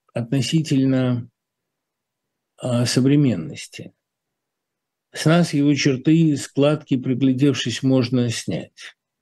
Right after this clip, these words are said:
Говорит же Кушнер, вот Тютчев, пусть у него плохие политические стихи, но Тютчев, умирая, спросил, какие последние политические известия. Ахматова называла себя хрущевкой.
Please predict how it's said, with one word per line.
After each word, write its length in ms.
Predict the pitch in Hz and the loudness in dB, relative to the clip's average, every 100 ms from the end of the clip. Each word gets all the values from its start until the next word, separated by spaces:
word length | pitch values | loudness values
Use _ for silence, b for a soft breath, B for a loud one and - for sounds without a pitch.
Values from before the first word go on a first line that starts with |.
| _ _ _ _ - _ b _ _ _ _ _ _ _ _ _ _ _ _ | _ _ _ _ -20 _ b _ _ _ _ _ _ _ _ _ _ _ _
Говорит 440 | 107 135 180 220 196 | 0 4 6 6 4
же 180 | 147 117 | 2 0
Кушнер, 580 | - 113 - 87 - - - | -2 -2 -2 -6 -6 -12 -8
вот 280 | 104 143 139 | 0 2 0
Тютчев, 800 | - 220 226 - 127 87 - - _ _ _ _ | 2 2 2 0 -2 -2 -10 -20 _ _ _ _
пусть 220 | - 185 196 | 0 2 2
у 40 | |
него 240 | 190 185 170 | 4 4 2
плохие 500 | 180 175 175 110 78 _ - | 0 0 0 -4 -4 _ -8
политические 720 | 92 95 92 87 - - - | -4 -4 -4 -6 -6 -6 -10
стихи, 540 | - - - - - B B B - | -8 -8 -8 -10 -14 B B B 0
но 160 | 135 | 2
Тютчев, 560 | 156 - 233 - 170 - | 2 2 2 4 0 0
умирая, 480 | 151 151 160 185 180 | 2 4 2 0 -2
спросил, 540 | - 139 131 160 160 | -2 -2 0 2 0
какие 360 | - 127 120 156 | 0 -2 0 0
последние 600 | 156 131 - 147 143 131 | 0 0 2 2 2 0
политические 760 | 127 123 123 143 - - 131 | 0 -2 -2 -6 -6 -4 -2
известия. 580 | 139 131 - - - - - _ _ _ _ _ _ _ _ _ _ _ _ _ b b b b | -2 -2 -2 -6 -10 -14 -16 _ _ _ _ _ _ _ _ _ _ _ _ _ b b b b
Ахматова 680 | - 131 147 180 190 180 127 | -2 0 4 4 4 2 0
называла 480 | 120 113 127 139 143 | 0 2 2 4 2
себя 280 | - 117 113 | 0 -2 -2
хрущевкой. 920 | 113 117 - - - _ - - | -2 -2 -2 -4 -6 _ -12 -12